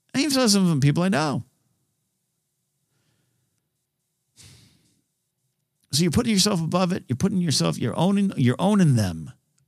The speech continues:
You're, you're above them as, as, as a, as a fan. You're above the artist. They suck. And again,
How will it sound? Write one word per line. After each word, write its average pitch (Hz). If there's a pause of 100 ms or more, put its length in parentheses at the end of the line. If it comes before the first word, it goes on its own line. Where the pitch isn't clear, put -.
(100)
You're, 131
you're 139
above 160
them 143
as, 113
as, 113
as 107
a, 101 (640)
as 98
a 98
fan. 113
You're 104
above 151
the 131
artist. 82 (160)
They 139
suck. 147
And 190
again, 180